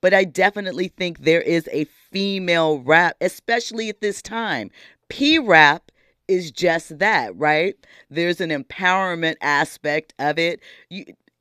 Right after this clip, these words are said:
it, it's interesting, and, and I probably shouldn't be giving this away, but I'm gonna share it 'cause y'all may not care.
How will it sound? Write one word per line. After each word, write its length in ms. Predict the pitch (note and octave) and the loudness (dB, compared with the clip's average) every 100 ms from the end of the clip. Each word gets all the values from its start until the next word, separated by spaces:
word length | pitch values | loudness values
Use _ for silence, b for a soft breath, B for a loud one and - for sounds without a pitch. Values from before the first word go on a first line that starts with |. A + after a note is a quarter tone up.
| - | -12
it, 180 | G#3+ - | -12 -10
it's 300 | F3+ - - - | -12 -12 -16 -12
interesting, 720 | D#3+ D#3+ - D3 C#3 C3 - | -10 -10 -10 -8 -6 -8 -12
and, 180 | B2 - | -12 -10
and 200 | A#2+ B2+ | -8 -6
I 120 | B2 | -6
probably 340 | - C3 B2 A#2 | -6 -8 -6 -8
shouldn't 260 | - A2 | -8 -10
be 80 | A2 | -10
giving 220 | A2+ G#2+ | -8 -8
this 160 | G#2+ - | -10 -10
away, 220 | G#2 G2+ | -8 -6
but 200 | B2+ A#2 | -6 -8
I'm 140 | A#2 A2+ | -8 -8
gonna 240 | A2 G2+ | -10 -12
share 320 | - G#2+ A2 | -10 -8 -6
it 160 | G#2 - b b b _ | -8 -12 b b b _
'cause 160 | - F3 | -20 -16
y'all 120 | G3 | -12
may 100 | A2 | -10
not 160 | G2 E2 | -12 -12
care. 300 | G2+ F#2 | -10 -10